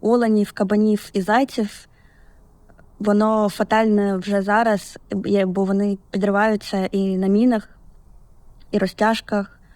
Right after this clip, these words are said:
у середовищі свого існування. І, м, заглядаючи в майбутнє, офіцер запитує:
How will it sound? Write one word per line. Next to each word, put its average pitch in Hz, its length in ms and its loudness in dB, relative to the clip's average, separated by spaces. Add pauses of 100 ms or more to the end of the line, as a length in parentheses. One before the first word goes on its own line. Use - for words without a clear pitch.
(400)
у 190 300 2
середовищі 202 640 0
свого 196 520 0
існування. 180 720 -4 (1700)
І, 202 340 2
м, 196 300 0 (460)
заглядаючи 226 640 0
в 220 40 0
майбутнє, 214 640 0 (480)
офіцер 247 640 0 (280)
запитує: 202 640 -4